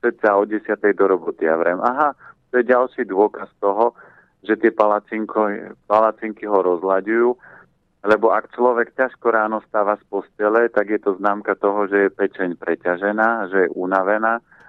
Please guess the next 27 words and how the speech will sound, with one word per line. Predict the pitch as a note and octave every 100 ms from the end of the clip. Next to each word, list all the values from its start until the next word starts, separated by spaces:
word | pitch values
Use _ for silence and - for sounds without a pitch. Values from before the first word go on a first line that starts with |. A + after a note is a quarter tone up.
| - -
A | G2
samozrejme | - A#2+ A#2 G#2 G2+ G2 F2+
mlieko, | F#2+ A2 A#2 - G#2+ G2
múka, | F#2 A2+ G#2 G#2 G2 - _ _ _ -
cukor, | B2+ G#2 G2+ G#2 - _ _ _
e, | G#2 G2+ G2+ -
cukor | B2 A#2 G#2+
je | G#2
nadbytok, | G#2+ G#2 G2+ G#2+ - G2+ F#2 F#2+
e, | F2 F2+ E2+ E2 E2 -
energie. | F#2+ G#2 G2+ A2+ A#2+ A#2+
Ak | F#2+ - -
tú | G2
energiu | G2+ G#2+ G2 G#2
neminiete, | F#2 F2+ F2 F2 F2+ F#2+ F#2 A2
to | G#2
znamená | F#2 F#2+ F#2 F#2 F2
päť | - G#2+ F2
alebo | F2 F2 F2
desať | F#2+ - F2+ -
palaciniek, | F#2+ G2+ - G#2 G2+ G2+ F2+
by | E2+ -
ste | F#2+ -
si | F#2
mali | F#2 F#2
dať | F2+ -
tak | F2+ -